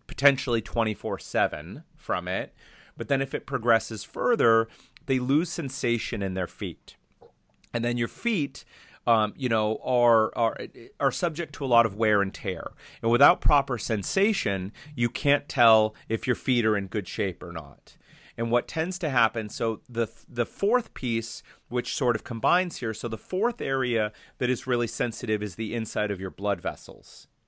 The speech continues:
and your circulation. And so this is the reason that diabetics are at a much increased risk of heart disease, also increased risk of dementia,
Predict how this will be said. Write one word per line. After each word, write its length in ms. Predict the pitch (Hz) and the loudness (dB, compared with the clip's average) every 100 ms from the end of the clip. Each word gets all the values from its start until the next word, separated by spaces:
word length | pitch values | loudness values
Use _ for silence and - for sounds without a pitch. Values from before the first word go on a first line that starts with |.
| - | -10
and 120 | 98 | -8
your 100 | 95 | -8
circulation. 840 | - 104 - 95 92 101 - - - _ - - - | -4 -6 -4 -6 -2 -4 -4 -14 -18 _ -20 -20 -16
And 100 | 101 | -4
so 140 | 120 | -2
this 240 | 113 156 - | 0 0 -2
is 140 | 165 | -6
the 100 | 151 | -6
reason 320 | 131 131 117 | -4 -4 -4
that 140 | 117 - | -8 0
diabetics 680 | 110 110 101 104 104 - | 0 0 0 0 0 -4
are 220 | 107 92 - | -4 -4 -6
at 160 | - 104 | -6 -4
a 100 | 101 - | -4 -8
much 420 | 113 123 131 - | -4 -4 -4 -8
increased 560 | - 120 117 - 120 - | -8 -8 -8 -6 -6 -6
risk 360 | 104 110 - 107 | -2 -2 -2 -8
of 120 | 95 | -8
heart 340 | - 123 - | 2 2 2
disease, 840 | 110 87 95 78 78 104 160 - - _ _ _ - | -12 -10 -10 -8 -6 -8 -8 -14 -18 _ _ _ -6
also 400 | 98 107 - 113 | -2 -2 -2 -2
increased 480 | 110 104 113 107 - | -2 -4 -6 -6 -6
risk 300 | 107 - 104 | -6 -6 -14
of 120 | 87 | -12
dementia, 840 | 98 101 120 127 - 120 113 110 | -8 -4 -4 -4 -4 0 2 0